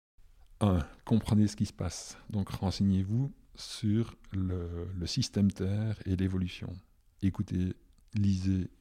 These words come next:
Jean-Marc Jancovici. Pour l'instant, pour la petite histoire, malgré ma formation, euh, et mon dernier diplôme, je suis les cours, euh, les mooc, le mooc de l'essec, donc une, une école de commerce, euh,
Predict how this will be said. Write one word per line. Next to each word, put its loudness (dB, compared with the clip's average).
Jean-Marc -4
Jancovici. -2
Pour 2
l'instant, 4
pour 0
la 2
petite -4
histoire, 0
malgré 6
ma 6
formation, 0
euh, -6
et -6
mon 0
dernier 0
diplôme, 2
je -2
suis -2
les 2
cours, 0
euh, -4
les 4
mooc, 6
le 8
mooc 6
de -2
l'essec, -2
donc -4
une, -2
une -2
école -2
de -2
commerce, -2
euh, -4